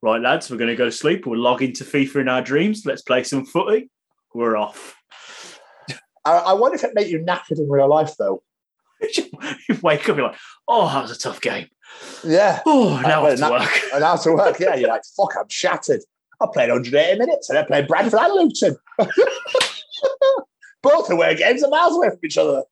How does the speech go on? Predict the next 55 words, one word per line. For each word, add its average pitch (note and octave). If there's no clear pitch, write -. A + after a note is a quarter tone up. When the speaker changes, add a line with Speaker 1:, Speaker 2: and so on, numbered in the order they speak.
Speaker 2:
<laughs> A3
Speaker 1:
We -
had -
to C3
travel C4+
as C#3
well. C4+
<laughs> F#3+
Speaker 2:
Yeah, D3+
man, D#3+
that's, D#3+
that'd E3
be D3
so D3+
cool, D#3
though. G#2+
That's E3
a D3+
future. -
Maybe, F3+
do D3
you F#3
reckon F#3+
PlayStation F3+
Xbox -
trying A2+
to A2+
get A2
to -
that G2+
sort G#2
of -
stage? G2
Speaker 1:
It A#2
wouldn't C#3
surprise G#2
me. F2
Uh, C#3+
but E3
there F#3
is E3+
someone A#2
out G#2
there G2
that's F#2+
probably G2+
trying G2+
to -
develop G2+
this A2
sort F2+
of -
technology. G#2+
Speaker 2:
That'd F#2+
be F2